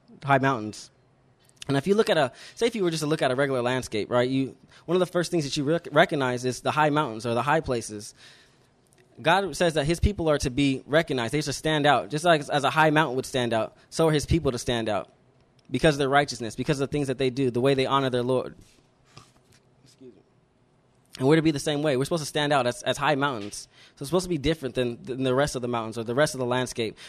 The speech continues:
We're not supposed to blend in with society or blend in with the, with the things that the world tells us to do. We're to stand out, be different, be obedient to God's word. When we're obedient to God's word,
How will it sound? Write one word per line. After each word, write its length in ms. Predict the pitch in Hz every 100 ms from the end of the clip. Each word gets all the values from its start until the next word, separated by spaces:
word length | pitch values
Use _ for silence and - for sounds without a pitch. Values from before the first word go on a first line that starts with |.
| -
We're 60 |
not 80 | 165
supposed 180 | 165 165
to 80 | 127
blend 340 | 120 143 127
in 180 | 143 131
with 100 | 120
society 420 | 120 139 131 120
or 60 | 113
blend 260 | 135 143
in 120 | 143 127
with 120 | 123
the, 140 | 117 -
with 80 | -
the 60 | 117
things 200 | 143 127
that 100 | 123
the 80 | 117
world 200 | 135 127
tells 200 | 120 110
us 80 |
to 80 | -
do. 220 | 110 107 - - - _ -
We're 80 | 131
to 60 | 135
stand 280 | - 160 147
out, 420 | 135 - - 143
be 100 | 165
different, 420 | 160 156 113 - - - -
be 160 | 175
obedient 300 | 156 165 160
to 60 | 131
God's 260 | 147 139
word. 160 | 143 143
When 80 | 143
we're 140 | 196
obedient 280 | 165 175 180
to 60 | 143
God's 260 | 160 151
word, 220 | 175 180